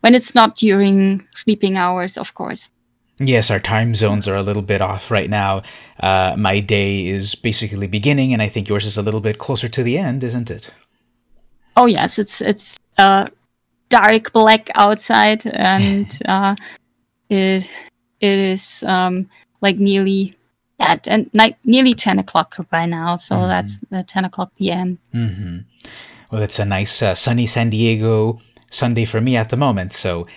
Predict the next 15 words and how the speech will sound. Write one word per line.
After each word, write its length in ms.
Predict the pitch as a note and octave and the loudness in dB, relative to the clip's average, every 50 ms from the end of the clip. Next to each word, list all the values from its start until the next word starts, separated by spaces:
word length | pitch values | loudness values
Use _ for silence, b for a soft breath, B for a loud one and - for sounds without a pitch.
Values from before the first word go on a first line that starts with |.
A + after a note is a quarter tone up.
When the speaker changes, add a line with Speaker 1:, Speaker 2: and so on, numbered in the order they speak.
| b b b | b b b
Speaker 2:
I 60 | F2 | -10
have 180 | F2+ F#2 F#2+ - | -8 -8 -8 -8
to 80 | - - | -8 -8
be 140 | E2+ G#2+ F#2 | -6 -6 -4
productive 600 | - - - - - G2+ - - - A2 F#2+ F2 | 0 2 2 4 4 2 -2 -2 -4 -4 -2 -2
<laughs> 60 | F#2 | -4
and 200 | F#2 F#2 F2+ E2+ | -6 -6 -6 -4
maybe 220 | G2 G2+ F2+ G2+ | -4 -4 -4 -4
do 100 | F#2 - | -6 -6
some 220 | F#2+ - - F#2+ F#2 | -6 -6 -6 -6 -4
laundry 440 | F#2 F#2+ F#2+ F#2+ F#2 F2 F#2 F2+ F2 | -4 -2 -2 -4 -4 -4 -6 -6 -6
in 120 | F#2 F#2 | -6 -6
a 20 | |
little 220 | F2+ F#2+ F2+ F#2 F2 | -6 -6 -6 -6 -6
bit. 200 | F2 F2+ F2 | -8 -8 -8